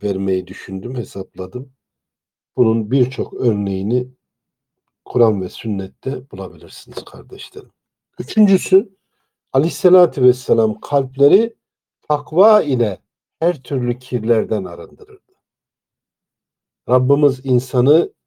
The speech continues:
fucur ve takvaya, yani biri menfi, diğeri müsbet, iki telkine müsait bir şekilde yaratmıştır.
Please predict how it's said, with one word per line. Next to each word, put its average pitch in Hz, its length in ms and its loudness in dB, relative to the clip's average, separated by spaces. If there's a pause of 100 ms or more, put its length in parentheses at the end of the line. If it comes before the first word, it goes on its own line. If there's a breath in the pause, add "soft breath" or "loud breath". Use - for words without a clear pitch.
(460)
fucur 135 440 4
ve 120 160 6
takvaya, 104 720 -2 (800)
yani 117 420 0
biri 113 200 0
menfi, 110 760 -2 (720)
diğeri 117 360 4
müsbet, 120 580 -6 (260)
iki - 260 -20
telkine 135 520 -2
müsait 131 640 -6
bir 120 120 -6
şekilde 120 500 -8
yaratmıştır. - 840 -10